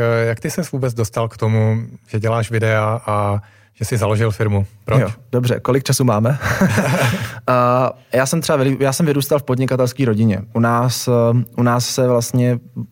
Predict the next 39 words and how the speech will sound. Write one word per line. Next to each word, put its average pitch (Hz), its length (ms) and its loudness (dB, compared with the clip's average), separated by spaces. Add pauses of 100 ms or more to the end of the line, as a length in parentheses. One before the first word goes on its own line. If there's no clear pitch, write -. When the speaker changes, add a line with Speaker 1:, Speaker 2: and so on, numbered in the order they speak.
(240)
Speaker 2:
od 123 140 0
doby, 127 220 2
co 123 120 -2
si 127 120 -4
pamatuju 123 520 2
své 120 260 2
rané 117 160 2
dětství, 120 360 0
tak 120 200 -6
u 123 40 0
nás 117 200 0
se - 140 -4
jako 117 140 -2
podnikalo. 110 500 -2 (160)
Rodiče 117 320 0
měli 120 240 2
tiskárnu, 117 640 0 (560)
eh, 117 440 2
měli 120 420 2
svoji 123 200 0
vlastní 120 300 2
firmu, 117 460 2
takže 113 280 0
já 120 120 4
jsem 127 160 0
v 120 40 -2
tom 127 160 0
vyrůstal 120 440 0
a 113 60 0
bylo 120 180 2
mi 120 100 0
to 120 100 -4
tak 117 180 -4
pro 127 180 -4
mě 120 120 2
nějak 120 200 0
jako 117 160 -6
přirozený. 110 500 -2 (720)
A 120 520 2